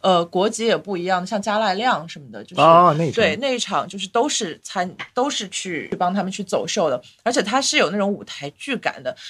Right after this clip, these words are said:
Speaker 1: 你感觉每个人都有一个自己的角色，他在那个车站里面，呃，左顾右盼，好像有的在等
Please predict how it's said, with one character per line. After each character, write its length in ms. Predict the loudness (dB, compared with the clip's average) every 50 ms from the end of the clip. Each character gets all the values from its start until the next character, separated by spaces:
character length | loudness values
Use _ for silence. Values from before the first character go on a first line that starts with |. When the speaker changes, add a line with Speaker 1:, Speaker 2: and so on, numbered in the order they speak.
| -14 _
Speaker 1:
你 140 | -6 -2
感 180 | 4 4 4 4
觉 80 | 2 0
每 200 | -2 -2 -2 -2
个 60 | -2
人 100 | -2 0
都 140 | 2 2 2
有 80 | 2
一 80 | 0 -2
个 80 | -6
自 100 | -10 -10
己 80 | -10 -10
的 140 | -10 -10 -12
角 260 | -12 -12 -12 -12 -12
色， 320 | -14 -12 -4 0 0 0
他 220 | 0 2 0 0 0
在 240 | 2 2 0 0 2
那 160 | 0 -4 -4
个 80 | -6
车 260 | -6 -8 -4 0 0 0
站 240 | 4 4 4 4
里 80 | 4 0
面， 240 | -4 -4 -6 -6 -8 -8 _
呃， 280 | 0 0 2 2 0 -2 -4 -14 -20 -20 _
左 180 | _ -2 -2 -2
顾 160 | 0 -2 -2
右 180 | 2 4 4 4
盼， 380 | 2 2 4 6 6 6 4
好 140 | 2 0 -4
像 200 | 0 2 0 0
有 140 | 2 0 -4
的 60 | -4
在 160 | 0 0 0
等 200 | 0 2 0 0